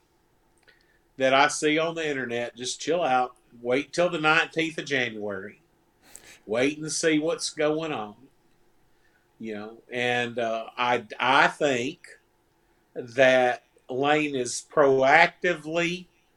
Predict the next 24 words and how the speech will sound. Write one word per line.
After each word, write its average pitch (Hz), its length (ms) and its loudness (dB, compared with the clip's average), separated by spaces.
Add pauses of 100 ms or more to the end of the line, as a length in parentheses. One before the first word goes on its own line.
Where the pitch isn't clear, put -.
(440)
looking 156 560 -2
for 147 480 2
some 131 800 -4 (240)
replacements, 156 1300 -2 (140)
not 117 240 -8
just 175 320 -8
a 170 160 0
replacement, 117 720 -6 (600)
but 147 220 -2
some 143 180 -6
replacement 156 720 2
slash 147 480 2
additions 143 580 -2
in 135 200 -2
the 123 120 -6
coaching 165 480 -6
staff. 104 500 -10 (800)
And 131 400 0
I 135 200 2
think 139 500 -2
that 120 520 0 (1200)
the 135 160 2
whole 147 360 4
group 139 440 2